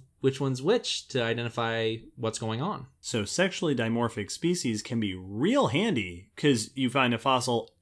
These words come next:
Speaker 2: outside of it having babies inside of it or preserving its penis preser-, uh, fossilized. It can be very, very difficult to tell male from female. So sexually dimorphic species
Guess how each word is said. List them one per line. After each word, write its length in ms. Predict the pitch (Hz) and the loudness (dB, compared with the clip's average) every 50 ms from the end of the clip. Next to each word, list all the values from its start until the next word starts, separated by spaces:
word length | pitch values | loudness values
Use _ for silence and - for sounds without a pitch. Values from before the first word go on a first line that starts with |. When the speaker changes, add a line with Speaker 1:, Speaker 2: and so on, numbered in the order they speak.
| _ | _
Speaker 2:
outside 540 | - 131 143 156 - - - 165 156 151 139 | 2 2 2 2 0 0 2 4 4 6 4
of 140 | 135 127 123 | 4 4 4
it 240 | 127 120 117 - _ _ _ _ _ - | 2 2 2 -4 _ _ _ _ _ -2
having 400 | - 143 139 127 139 139 135 120 | 2 2 4 4 4 2 2 2
babies 400 | 123 127 135 131 131 127 117 117 | 4 2 4 4 2 0 0 0
inside 420 | 120 120 113 - 131 127 123 123 | -2 -2 -2 0 0 0 2 0
of 100 | 120 117 | 0 0
it 200 | 120 120 117 - _ _ | 0 -2 -2 -4 _ _
or 200 | 127 120 110 104 | 0 0 0 0
preserving 760 | - - - - 113 104 95 101 117 123 127 117 120 120 | -2 -6 -8 -6 -4 -4 0 0 2 2 2 2 2 0
its 160 | 123 117 110 - | 0 0 -2 -4
penis 480 | _ - 151 160 143 117 107 104 - | _ 2 2 4 4 4 0 -2 -6
preser-, 460 | - _ - 113 104 98 104 101 101 - - | -8 _ -6 -6 -4 -2 -4 -4 -4 -4 -2
uh, 340 | 123 113 107 107 113 107 | -2 -2 0 0 -2 -2
fossilized. 720 | 101 - 127 135 131 127 127 117 107 104 98 98 95 - - _ _ _ _ _ _ _ _ - | 0 2 2 4 4 2 0 0 0 -2 -4 -4 -8 -10 -14 _ _ _ _ _ _ _ _ 2
It 160 | - 156 156 156 | 2 2 2 2
can 140 | - 160 | 0 0
be 160 | 151 143 135 120 | 2 2 2 2
very, 480 | 107 104 110 120 120 127 127 127 123 | 0 0 0 2 4 4 4 4 4
very 360 | 120 113 120 117 117 113 110 | 4 2 2 2 4 4 2
difficult 760 | 107 104 104 139 147 147 - 143 - - 117 110 107 - - - | 0 0 2 0 0 2 0 -4 -2 0 0 0 0 -4 -6 -8
to 140 | - 110 | -8 -8
tell 340 | 104 - - 127 117 117 113 | -8 -6 -4 -2 -2 0 0
male 360 | 110 110 110 110 110 107 104 | 0 0 -2 0 0 -2 -2
from 260 | 101 - - 104 98 98 | -4 -6 -10 -10 -10 -6
female. 680 | - - 196 208 180 131 107 104 104 101 101 98 - _ _ _ | 0 2 2 4 4 4 2 0 -2 -4 -6 -8 -10 _ _ _
So 300 | _ - - - 135 120 | _ -8 -2 2 2 2
sexually 520 | 110 - - - 196 214 - - - 185 147 | 2 2 2 2 0 0 0 2 2 2 4
dimorphic 540 | 127 117 113 113 135 160 165 131 123 107 - | 4 4 4 4 4 2 2 2 0 -2 -2
species 540 | - - 190 220 220 - 143 123 113 107 | -2 0 0 0 2 2 2 2 0 0